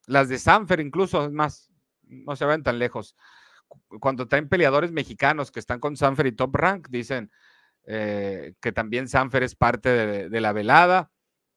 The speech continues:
y, y así, pues, la de Eddie Hearn con Frank Warren, eh, en Arabia Saudita también, cada uno tiene peleadores involucrados ahí. Entonces, solamente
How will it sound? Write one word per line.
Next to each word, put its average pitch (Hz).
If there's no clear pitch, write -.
y, 107
y 120
así, 135
pues, 139
la 123
de 117
Eddie 135
Hearn 135
con 120
Frank 123
Warren, 139
eh, 107
en 113
Arabia 127
Saudita 127
también, 127
cada 131
uno 131
tiene 127
peleadores 113
involucrados 117
ahí. 151
Entonces, 151
solamente 190